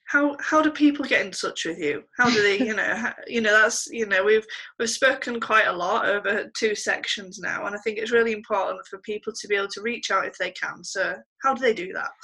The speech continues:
Speaker 1: <laughs>
Speaker 2: Yeah, so obviously you can find me on Facebook as Zoe Parsons. My, um, practice name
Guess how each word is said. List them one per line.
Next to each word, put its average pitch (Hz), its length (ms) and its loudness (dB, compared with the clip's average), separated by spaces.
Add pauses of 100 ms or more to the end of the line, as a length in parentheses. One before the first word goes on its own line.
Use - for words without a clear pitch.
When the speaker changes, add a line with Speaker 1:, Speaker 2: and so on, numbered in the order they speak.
Speaker 1:
<laughs> 254 160 -8 (220)
Speaker 2:
Yeah, 285 200 4
so 220 340 0
obviously 233 300 -2
you 220 100 -4
can 202 140 -10
find 202 260 -2
me 196 60 -2
on 185 60 -6
Facebook 190 600 -4 (120)
as 165 440 -2
Zoe 170 240 -2
Parsons. 165 720 -6
My, 170 520 2
um, 160 160 -2
practice - 480 -6
name 156 340 -2